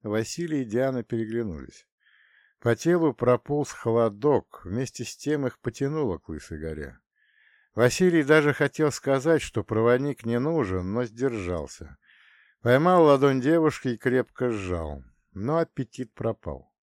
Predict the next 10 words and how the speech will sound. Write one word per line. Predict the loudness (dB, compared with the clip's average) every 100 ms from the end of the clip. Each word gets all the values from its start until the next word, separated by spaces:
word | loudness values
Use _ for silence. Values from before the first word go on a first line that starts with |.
| _ _ _ _ _ _
Водитель | -2 2 2 2 -2 0 0
и |
охранник | 0 0 0 0 -2 -6
поежились. | -4 -4 -4 -8 -12 -16 -18 _ _ _ _ _ _ _ _ _ _ _ _ _ -4
Александр | -2 0 2 2 2 0
усмешливо | 0 -2 -4 -4 -4 -2 0
глянул | 0 2 2 2 -2
в | -2
глаза | -2 0 -2
Понтарчуку. | -4 -6 -8 -6 -6 -6 -8 -10